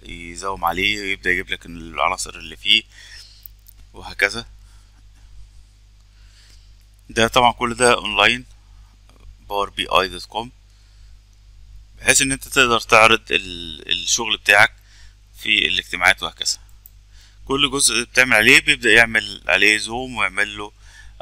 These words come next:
isolate، بحيث ان بقية العناصر يبقى خفيفة شوية. ده مثال اخر،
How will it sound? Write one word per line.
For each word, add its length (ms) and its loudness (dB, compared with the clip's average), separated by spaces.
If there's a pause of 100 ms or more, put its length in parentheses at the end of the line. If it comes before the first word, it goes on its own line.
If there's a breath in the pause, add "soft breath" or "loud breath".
isolate، 720 0
بحيث 300 0
ان 280 -4
بقية 260 2
العناصر 440 2
يبقى 400 2
خفيفة 420 -10
شوية. 280 -6 (3250 soft breath)
ده 240 2
مثال 320 2
اخر، 340 2